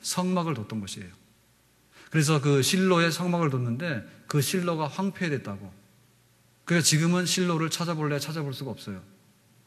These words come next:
그러니까 그 성전이 있다고 자랑했지만은 그 실로는 흔적도 없이 사라졌지 않느냐. 그러니까는 그 지금 예루살렘에 있는 이 성전을 가지고 자랑하는 너희들이 바벨론 군대가 와가지고 파괴시키면은 이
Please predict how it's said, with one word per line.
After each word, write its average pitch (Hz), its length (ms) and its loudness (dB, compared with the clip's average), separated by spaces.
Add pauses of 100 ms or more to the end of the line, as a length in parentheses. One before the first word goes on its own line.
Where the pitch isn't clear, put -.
(420)
그러니까 175 300 8
그 147 480 6
성전이 190 440 6
있다고 165 240 0
자랑했지만은 147 960 0
그 151 100 0
실로는 165 400 0
흔적도 170 340 0
없이 131 120 -4
사라졌지 135 440 -6
않느냐. 101 360 -6 (960)
그러니까는 180 640 6 (340)
그 143 500 4
지금 165 320 4
예루살렘에 160 560 4
있는 147 300 2
이 147 220 2
성전을 156 480 -2
가지고 135 260 -4
자랑하는 143 560 0
너희들이 123 640 -2 (340)
바벨론 156 460 4
군대가 139 320 2
와가지고 127 500 0
파괴시키면은 143 880 -2
이 143 400 0